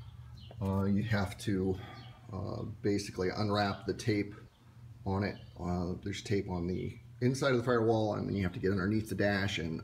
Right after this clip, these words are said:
unwrap it there. And then supposedly you can take a long screwdriver, uh, tape this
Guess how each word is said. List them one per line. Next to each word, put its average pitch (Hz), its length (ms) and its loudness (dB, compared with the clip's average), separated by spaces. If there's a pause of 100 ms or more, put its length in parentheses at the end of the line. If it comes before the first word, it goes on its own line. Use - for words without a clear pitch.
unwrap 92 360 0
it - 140 -8
there. 113 460 4 (480)
And 92 140 0
then 92 100 0
supposedly 127 840 4
you 110 160 2
can 113 100 0
take 98 140 0
a 98 60 -2
long 95 220 0
screwdriver, 98 720 2 (600)
uh, - 320 -2
tape - 320 4
this - 440 0